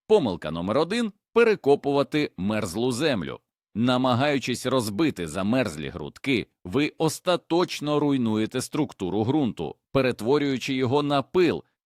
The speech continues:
який навесні запливе після першого ж дощу. Помилка номер два — це вносити свіжий неперепрілий гній. Взимку він не розкладеться, а просто замерзне.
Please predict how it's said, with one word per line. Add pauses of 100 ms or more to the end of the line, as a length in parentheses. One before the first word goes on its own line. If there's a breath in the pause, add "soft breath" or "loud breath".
(100)
який
навесні
запливе (160)
після
першого
ж
дощу. (420)
Помилка
номер
два — (140)
це
вносити
свіжий
неперепрілий
гній. (400)
Взимку
він
не
розкладеться, (100)
а
просто
замерзне.